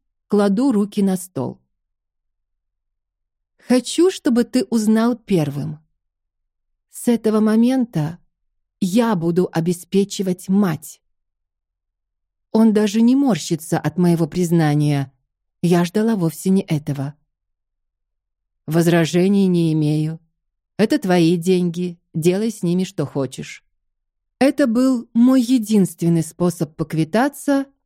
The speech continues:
и отец только что его меня лишил. Мне остаётся лишь держать рот на замке. «Что, чёрт возьми, ты имеешь в виду, говоря,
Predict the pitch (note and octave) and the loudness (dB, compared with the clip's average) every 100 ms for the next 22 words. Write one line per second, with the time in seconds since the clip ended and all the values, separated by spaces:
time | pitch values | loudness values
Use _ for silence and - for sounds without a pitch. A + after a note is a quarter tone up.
0 | _ _ _ _ G#3+ G#3 G3+ - C4 C#4+ | _ _ _ _ 0 2 0 -2 -2 -2
1 | - C#4+ C#4 C#4+ - - C#4+ A#3 F3 E3 | -2 -2 -2 -4 -4 -2 0 0 0 0
2 | F#3 F#3 E3+ D#3 F3 E3+ - C3 D3 _ | 0 2 0 -2 -4 -6 -8 -8 -10 _
3 | _ _ _ _ _ _ _ _ - G#3 | _ _ _ _ _ _ _ _ 0 2
4 | D#4 F4 - D#4+ D#4+ D#4 D4+ B3 A#3 F#3+ | 4 2 2 2 2 0 0 2 0 2
5 | F#3 F3+ F#3+ G3+ F#3+ E3+ D#3+ E3 D#3+ E3+ | 0 0 -2 -2 0 -2 0 0 0 0
6 | E3+ - C#3 B2 _ _ _ _ _ _ | -2 -4 -6 -6 _ _ _ _ _ _
7 | _ _ _ _ _ _ _ - - - | _ _ _ _ _ _ _ -18 -18 -20
8 | _ - D4+ - - C#4+ C#4+ A3+ A#3 A3 | _ -2 -2 -2 -2 -2 -2 0 2 4
9 | B3+ D4+ - A#3 A3+ B3+ B3 - F#3+ G#3+ | 2 2 2 2 4 4 2 0 0 0
10 | G#3 D4 G#3+ G3+ A#3 C4+ | 2 2 2 2 2 0